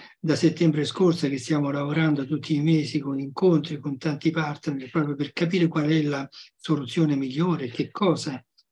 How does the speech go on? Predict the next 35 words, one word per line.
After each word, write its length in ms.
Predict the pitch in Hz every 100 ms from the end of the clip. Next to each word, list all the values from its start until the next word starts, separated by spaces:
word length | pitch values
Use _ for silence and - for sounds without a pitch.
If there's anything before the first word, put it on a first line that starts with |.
| _ _
su 160 | - 156
che 100 | 147
cosa 340 | - 180 165
ragionare, 600 | 160 151 170 175 185 214 - _
perché 180 | - 170
questo 300 | 196 165 -
deve 240 | 160 143 139
diventare 640 | 139 156 156 143 202 -
un 200 | 240 226
altro 560 | 220 131 120 - 139 139 _ - _
strumento 920 | - - 185 196 160 156 165 175 175 - _ - -
per 200 | - 170
tutti 260 | - 196 185
quelli, 720 | 160 165 151 147 143 139 127 _ _ _ _ -
eh, 380 | 160 143 135 127
non 140 | 127
solo 260 | 156 214 185
di 300 | 139 139 131
conservazione 960 | - 127 151 131 131 113 139 151 139
di 60 | 131
una, 200 | 135 135
di 100 | 135
una, 300 | 135 131 147 170 139 135 165 -
della 220 | 156 135
nostra 320 | 135 135 156
storia 520 | 123 170 143 139 135
su 140 | 120 -
questo 340 | 143 - 147
settore, 560 | 117 165 165 143 127 - - - _ -
ma 160 | 160 165
anche 260 | 151 -
e 40 | 135
soprattutto 640 | 175 160 185 - 131 156
uno 120 | 139
strumento 720 | 135 - 165 147 143 151 -